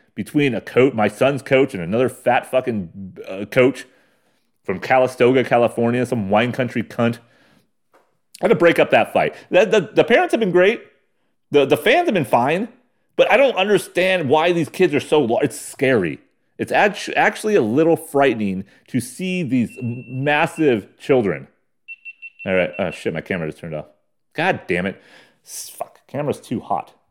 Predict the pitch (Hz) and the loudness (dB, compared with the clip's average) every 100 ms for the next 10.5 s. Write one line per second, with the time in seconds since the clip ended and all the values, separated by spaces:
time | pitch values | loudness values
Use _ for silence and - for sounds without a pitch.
0 | _ _ _ _ _ - 123 120 92 - | _ _ _ _ _ -2 4 6 4 2
1 | - _ - _ _ - 135 165 151 147 | -8 _ -20 _ _ 0 4 6 4 2
2 | 156 - 160 143 139 131 123 117 95 85 | 0 -2 -2 2 4 4 4 2 2 2
3 | 98 123 156 160 143 139 131 131 151 131 | 2 4 6 4 4 4 4 4 2 0
4 | - - 139 - 135 127 - - 127 117 | -2 0 0 0 -4 -4 -4 -2 -2 0
5 | 107 90 82 - _ _ _ _ _ _ | -2 -4 -6 -8 _ _ _ _ _ _
6 | _ _ _ - 117 143 117 - 127 - | _ _ _ 0 2 2 -2 0 -2 0
7 | 127 117 110 - 110 98 92 107 123 123 | -2 -2 -2 -4 -2 0 0 2 2 0
8 | - 123 120 120 95 92 87 113 139 147 | 0 0 2 2 0 -4 -4 -2 -2 -2
9 | 127 123 90 85 85 85 82 - 92 87 | -2 -2 -2 0 0 0 -2 -4 -6 -4
10 | 82 78 78 73 | -4 -4 -4 -6